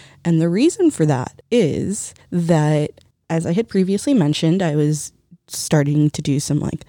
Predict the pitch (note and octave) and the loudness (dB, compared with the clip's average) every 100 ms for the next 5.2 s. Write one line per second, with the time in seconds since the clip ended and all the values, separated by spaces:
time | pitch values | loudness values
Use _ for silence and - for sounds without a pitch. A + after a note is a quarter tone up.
0 | _ D#3+ D3+ - D#3 D3 C#3+ C#3 C3+ C#3+ | _ 0 0 0 0 2 2 -2 -4 -4
1 | - D3 D3 C#3 D3 D3 D3+ D3 C#3+ C#3+ | -4 -2 0 0 0 0 0 0 -2 -4
2 | - - - E3+ D#3+ E3 D3+ D#3 D3+ D3+ | -8 -20 -4 -2 0 2 4 4 2 2
3 | C#3+ C#3 D3+ - D#3+ C#3+ - C#3+ F3 - | 0 -4 -8 -2 0 0 -4 -6 -8 -10
4 | - _ G3+ G3+ G3 G3+ A#3 A3 D#3+ D#3+ | -20 _ 2 4 4 4 2 2 0 0
5 | F#3 A#3 | 0 -2